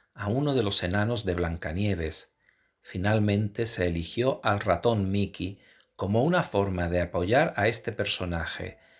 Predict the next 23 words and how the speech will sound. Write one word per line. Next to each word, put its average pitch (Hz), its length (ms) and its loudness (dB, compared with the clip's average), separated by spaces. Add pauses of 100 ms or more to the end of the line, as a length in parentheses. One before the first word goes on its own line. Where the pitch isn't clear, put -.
(240)
cuya 95 380 0
popularidad 90 960 0
estaba 110 340 -6
siendo 117 440 0
muy 120 280 0
amenazada 104 920 0 (280)
por 98 160 -12
la 85 120 0
fama 123 380 4
creciente 98 560 0
del 82 220 -4
Pato 85 340 -6
Donald. 76 480 -8 (640)
De 107 280 0
hecho, - 520 -4
esa 135 260 0
fue 98 240 2
la 87 120 2
imagen 90 500 0
publicitaria 147 840 -2
de 151 80 0
la 147 160 -4
película 90 720 -8